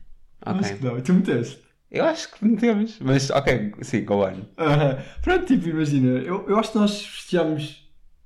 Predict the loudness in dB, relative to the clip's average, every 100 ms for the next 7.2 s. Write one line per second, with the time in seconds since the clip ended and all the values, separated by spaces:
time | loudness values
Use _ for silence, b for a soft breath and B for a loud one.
0 | -20 _ -20 -10 -6 -4 -2 -2 2 2
1 | 2 2 2 2 0 0 -2 -4 -8 -16
2 | _ -20 -20 _ _ _ _ _ -4 0
3 | 0 2 0 0 -2 -2 -2 -4 -8 -10
4 | -12 -14 -6 -4 -2 0 0 0 0 -4
5 | -4 -4 -6 -4 -2 -4 -4 -10 -6 -6
6 | -4 -4 -4 -4 -8 -8 -6 -6 -8 -10
7 | -14